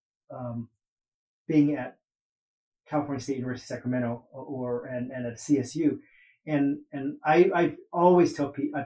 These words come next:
tell people I always only want to teach at a C S U. I actually did not have any, any desire to teach at a Research One, and it's not because I don't think I can do the work, but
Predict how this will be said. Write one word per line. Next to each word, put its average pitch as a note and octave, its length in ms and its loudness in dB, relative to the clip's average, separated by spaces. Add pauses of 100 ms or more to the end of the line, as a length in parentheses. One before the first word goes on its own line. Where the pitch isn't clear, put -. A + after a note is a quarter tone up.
tell F3+ 140 2
people D3 260 -2
I A2+ 140 -2
always D3+ 400 2
only C#3 320 0
want A#2+ 160 0
to A#2 80 -6
teach - 220 -12
at A2+ 80 -14
a A2 40 -12
C - 220 -14
S G2+ 160 -18
U. G#2+ 100 -18 (1000)
I E3+ 80 0
actually F3 240 -4
did D#3+ 160 4
not C#3+ 240 2
have B2 340 -4
any, C3+ 360 -4 (560)
any E3 180 -2
desire B2 340 0
to A#2 60 -6
teach - 220 -10
at A2+ 80 -10
a A2 40 -8
Research A2 400 -8
One, A2+ 320 -8
and C#3 80 -6
it's B2+ 160 -8
not D3 320 2
because C#3 320 -2
I B2+ 140 0
don't B2 300 -6
think A#2+ 120 -6
I A2 60 -4
can A2+ 220 -8
do C#3 320 6
the A2+ 80 -2
work, E3 340 2 (640)
but - 240 2